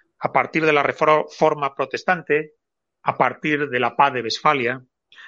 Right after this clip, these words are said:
a partir de la hegemonía de la anglosfera con el Imperio Británico y después el desarrollo de la hegemonía estadounidense, a partir de la Ilustración francesa y británica, del empirismo británico y el racionalismo cartesiano francés.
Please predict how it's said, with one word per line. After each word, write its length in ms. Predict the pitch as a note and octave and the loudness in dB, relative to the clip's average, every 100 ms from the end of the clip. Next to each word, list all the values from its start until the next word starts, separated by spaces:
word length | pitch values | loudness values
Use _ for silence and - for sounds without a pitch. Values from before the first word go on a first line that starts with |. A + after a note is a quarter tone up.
| - _ _ - | -20 _ _ -6
a 140 | - | 0
partir 400 | C3+ B2+ F3+ F3 | 0 0 -2 0
de 80 | F3+ | 2
la 80 | E3+ | 2
hegemonía 640 | - D#3 C#3+ C#3 D#3+ E3 | 0 -2 -2 -4 -2 0
de 80 | D3+ | 2
la 80 | C#3 | 0
anglosfera 800 | C3 A#2+ A#2 - F3+ D#3 E3 E3 | -2 -4 -6 0 2 4 2 -2
con 140 | D3 | -4
el 60 | B2+ | -6
Imperio 360 | A#2 D#3 D3 C#3 | -2 0 2 4
Británico 920 | B2+ C#3+ D#3 C#3+ - D3 D3 D3 C#3+ | 2 0 -2 -2 -2 2 4 4 2
y 40 | |
después 360 | A#2+ - C3 B2+ | -4 -2 -2 0
el 100 | B2 | 0
desarrollo 720 | A#2+ A#2+ A#2+ C#3+ C3+ B2+ A#2+ _ _ _ | 0 0 4 6 6 2 -2 _ _ _
de 80 | B2+ | -4
la 80 | |
hegemonía 440 | A#2 B2 A#2 C3 C3 | -2 -2 -2 0 0
estadounidense, 880 | B2 A#2+ A#2 A#2 D#3 D3 C3 C3+ - _ - - - - | 0 2 2 4 2 2 -2 -4 -8 _ -20 -20 -20 -10
a 120 | - - | -6 0
partir 400 | D3 - F#3+ A3 | 0 2 0 4
de 100 | G#3 | 4
la 80 | |
Ilustración 720 | F#3+ E3+ - C#3 F3+ F3 - _ _ | 2 0 0 2 2 2 -2 _ _
francesa 760 | - C#3 B2 B2 E3+ - C3+ A#2+ _ _ _ _ | -8 -2 -2 0 -2 0 -2 -4 _ _ _ _
y 100 | C3 | -8
británica, 840 | A#2+ A#2+ F#3 E3 C#3 D3+ E3+ F#3 | -6 0 0 0 -4 0 0 -2
del 160 | C#3 A#2+ | -4 -6
empirismo 560 | A#2 A#2 B2+ D3 C#3 | -4 -4 -2 0 0
británico 840 | C3 B2+ D3 D3+ C#3 - C#3 C3 B2 - _ | 0 2 0 0 -2 2 2 2 -2 -12 _
y 80 | C#3 | -6
el 80 | A#2 | -2
racionalismo 800 | A#2+ A2+ A#2+ A#2+ C#3+ C#3+ C#3 B2+ | -2 0 2 4 4 2 2 2
cartesiano 640 | B2+ - A2+ D3 C#3+ C3+ | 0 -2 0 2 2 2
francés. 420 | B2 A#2 D3+ D3 | -2 0 0 0